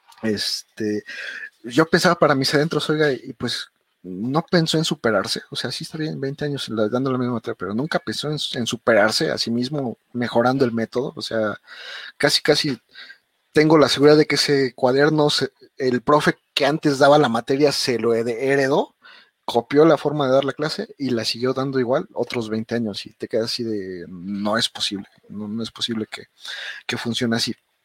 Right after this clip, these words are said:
Y en la unam, que es la máxima casa de estudios en,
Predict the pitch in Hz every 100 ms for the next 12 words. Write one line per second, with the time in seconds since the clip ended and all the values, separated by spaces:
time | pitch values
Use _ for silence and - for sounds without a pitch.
0 | 131 127 127 117 117 117 156 156 139 -
1 | 123 110 113 - 110 101 107 123 110 95
2 | - 113 107 - 92